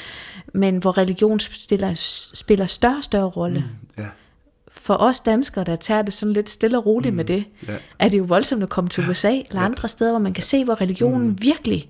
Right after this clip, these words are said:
Speaker 2: ja.
Speaker 1: fylder rigtig, rigtig meget.
Speaker 2: Ja. Men samtidig,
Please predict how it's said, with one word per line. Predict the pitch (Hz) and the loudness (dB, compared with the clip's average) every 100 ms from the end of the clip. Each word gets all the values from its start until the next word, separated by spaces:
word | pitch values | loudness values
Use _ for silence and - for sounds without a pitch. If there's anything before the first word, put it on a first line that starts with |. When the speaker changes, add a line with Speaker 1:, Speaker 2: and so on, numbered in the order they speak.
| - | -10
Speaker 2:
ja. | - - - | -10 -10 -16
Speaker 1:
fylder | - - 277 254 285 269 | -14 2 4 6 4 2
rigtig, | 262 - 240 | -4 -2 -4
rigtig | 233 269 | -2 0
meget. | 226 285 311 - | 0 -2 -6 -14
Speaker 2:
Ja. | - - - | -14 -14 -2
Men | 127 123 | 0 2
samtidig, | - 139 175 - 110 80 82 | 0 0 0 0 -4 -4 -10